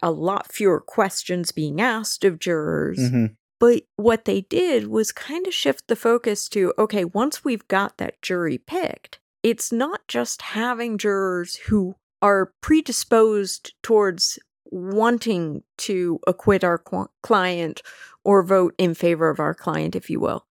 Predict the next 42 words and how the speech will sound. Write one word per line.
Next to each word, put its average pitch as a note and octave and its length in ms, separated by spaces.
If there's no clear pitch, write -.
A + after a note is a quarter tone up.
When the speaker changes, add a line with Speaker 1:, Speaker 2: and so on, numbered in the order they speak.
Speaker 1:
It's A3+ 280
we A3+ 360
have C4 440
to G3 520
argue G#3 840
in G3 160
a F#3+ 80
way F3 540
that F3 220
they F#3+ 320
understand G3 1000
and F#3+ 120
appeals F3+ 580
to D#3+ 140
them. - 320
Speaker 2:
We B2+ 160
picked D#3+ 360
a C3+ 40
jury A#2+ 420
with G#2 160
this B2+ 320
overall A2+ 520
mindset. G2 920
We A2 100
started C#3 440
with B2 120
a G#2+ 60
story A#2 320
that G#2+ 100
was - 140
tailored B2 500
to G#2+ 80
that. F2+ 400
Situation C#3 720
has A2 140
changed. A2 680
Now B2+ 200
we've D#3 180
gotta C3 220
go B2+ 180
for A#2+ 140
something A2 600